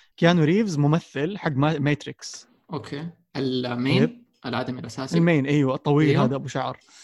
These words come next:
Speaker 2: أيوه.
Speaker 1: فبيتكلم عنه كممثل. بيقول إنه هو قدوتي في الحياة وما أدري إيه. وليه تسأله قدوتي في الحياة؟ لأنه كيانو ريفز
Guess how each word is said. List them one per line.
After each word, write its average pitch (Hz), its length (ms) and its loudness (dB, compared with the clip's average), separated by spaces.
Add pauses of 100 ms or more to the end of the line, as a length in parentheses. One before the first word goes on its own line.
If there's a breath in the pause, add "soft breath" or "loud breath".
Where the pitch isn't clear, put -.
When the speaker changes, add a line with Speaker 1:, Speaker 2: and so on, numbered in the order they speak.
(240 loud breath)
Speaker 2:
أيوه. 139 340 -4
Speaker 1:
فبيتكلم 143 880 0
عنه 160 220 0
كممثل. 139 680 -2 (680)
بيقول 143 420 2
إنه 127 480 0 (180)
هو 135 380 -4
قدوتي 127 440 -6
في - 60 -16
الحياة 147 360 -6
وما 135 160 -6
أدري 139 180 -12
إيه. 190 220 -4
وليه 190 260 -2
تسأله 165 460 -4
قدوتي 151 360 -4
في - 80 -16
الحياة؟ 180 300 -8
لأنه 196 460 0 (800)
كيانو 185 320 0
ريفز 147 540 -2